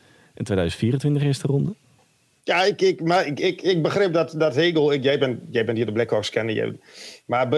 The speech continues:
Speaker 2: Hegel was toch eigenlijk de bedoeling van dat, dat werd, dat werd toch eigenlijk een beetje de, de, de kapstok van de komende, eh,
Speaker 1: Nou, en, en
Speaker 2: jaren.
Speaker 1: dat was inderdaad, eh, je hebt het over de trade die, eh, die ik even, even wil, eh, toelichten.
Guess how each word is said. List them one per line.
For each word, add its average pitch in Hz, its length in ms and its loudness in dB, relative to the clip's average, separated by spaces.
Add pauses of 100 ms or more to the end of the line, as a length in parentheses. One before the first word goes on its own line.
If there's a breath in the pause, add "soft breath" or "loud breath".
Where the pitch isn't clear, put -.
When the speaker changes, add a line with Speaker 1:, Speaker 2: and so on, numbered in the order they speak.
(140)
Speaker 2:
Hegel 147 400 2 (380)
was 135 240 -2
toch 160 100 0
eigenlijk 131 300 2
de 127 140 2
bedoeling 135 260 0
van 123 160 -2
dat, 113 160 -2
dat 113 200 0
werd, 113 240 -2
dat 120 160 -2
werd 127 120 0
toch 110 120 -2
eigenlijk 120 300 0
een 113 60 -2
beetje 120 240 0
de, 113 160 0
de, 110 140 -4
de 117 120 -2
kapstok 123 440 -2
van 120 120 -4
de 113 80 -4
komende, 120 380 0 (300)
eh, 120 60 -2
Speaker 1:
Nou, 123 220 2
en, 127 100 0
en 85 80 0
Speaker 2:
jaren. 113 580 0
Speaker 1:
dat 131 180 -2
was 127 180 0
inderdaad, 120 440 2
eh, 104 280 4 (240)
je - 160 -8
hebt 101 140 -2
het - 120 -6
over 92 200 0
de 87 120 -2
trade 101 300 0
die, 87 280 0
eh, 85 80 0 (1300)
die 101 220 0
ik 92 100 -2
even, 92 560 2
even 104 220 2
wil, 92 220 4
eh, 90 60 2
toelichten. 110 580 0